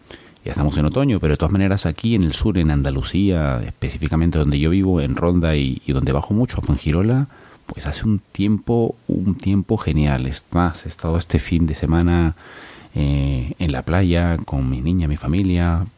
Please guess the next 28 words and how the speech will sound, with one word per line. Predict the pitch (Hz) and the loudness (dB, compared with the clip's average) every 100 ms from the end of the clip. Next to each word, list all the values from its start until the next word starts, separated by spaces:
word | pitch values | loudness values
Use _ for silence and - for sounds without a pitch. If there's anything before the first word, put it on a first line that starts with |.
| - | -14
El | 71 65 | -6 -2
mar | 71 76 | 0 0
ha | |
estado | 69 - 71 73 | -4 -2 0 2
tranquilísimo, | 69 71 67 - 69 71 76 71 | 0 -2 -4 -4 -4 -2 0 0
genial, | - 65 69 76 71 | 0 0 2 2 0
se | 65 | -2
veían | 65 71 | 0 2
los | 69 | 0
peces, | - 73 73 71 64 | 0 -2 0 -2 -2
el | 69 | -2
agua | 67 | 0
transparente, | - 76 - 67 76 76 76 76 | 0 -2 -2 0 0 0 0 0
vamos, | 76 71 60 | 2 0 0
que | 73 | -6
ha | |
estado | - 76 | -4 -4
genial. | - 69 67 | -2 -2 -2
Y | 69 | -2
el | 78 | -2
día | 92 | -2
siguiente, | - 92 98 95 | -2 0 0 0
el | |
domingo, | 90 110 120 | 0 0 0
incluso | 95 95 98 139 143 - - - - | 0 -2 -2 -2 -4 -6 -16 -18 -4
en | 85 | 0
la | 73 | 2
piscina. | 64 65 69 62 | 0 -2 0 -2